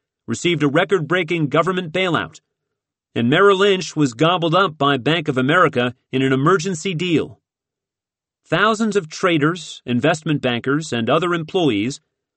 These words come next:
not to mention the secretaries and security guards and janitors and cafeteria workers who populated these firms in the thousands,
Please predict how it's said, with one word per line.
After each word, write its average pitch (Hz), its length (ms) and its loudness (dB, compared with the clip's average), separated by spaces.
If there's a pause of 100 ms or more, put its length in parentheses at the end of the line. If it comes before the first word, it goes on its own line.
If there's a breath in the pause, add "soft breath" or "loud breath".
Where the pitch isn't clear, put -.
not 127 220 -2
to 120 80 -2
mention 135 380 2
the 107 80 -2
secretaries 131 840 0
and 107 160 -4
security 135 480 0
guards 123 460 0
and 90 140 -6
janitors 127 600 -2
and 90 180 -8
cafeteria 139 640 0
workers 131 460 0 (320 soft breath)
who 110 80 -6
populated 143 680 2
these 123 200 2
firms 139 480 2
in 113 80 -4
the 95 80 -6
thousands, 127 640 -4